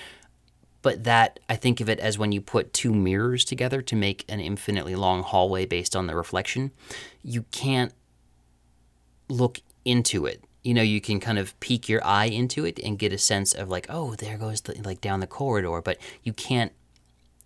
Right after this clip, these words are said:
look into it without obstructing it actively. It's very difficult to measure the very thing that does the measuring, I guess, is what I'm trying to say. There's, <laughs> what we're gonna see here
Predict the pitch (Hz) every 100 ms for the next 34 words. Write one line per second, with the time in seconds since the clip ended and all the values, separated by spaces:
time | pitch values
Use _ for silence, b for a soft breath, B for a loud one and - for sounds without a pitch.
0 | - 123 123 123 120 107 101 107 92 95
1 | - - 110 101 90 - 104 - 92 -
2 | 55 95 - 104 110 113 107 107 - 107
3 | 98 - 95 92 92 101 92 90 95 92
4 | 90 - 95 87 85 92 90 85 80 85
5 | 107 131 131 - - 117 123 - 117 123
6 | 120 127 127 120 - 127 123 139 113 104
7 | B B B B B B B B - -
8 | - - - - 165 - 131 151 - -
9 | 151 160 143 160 127 127 - 143 120 127
10 | 113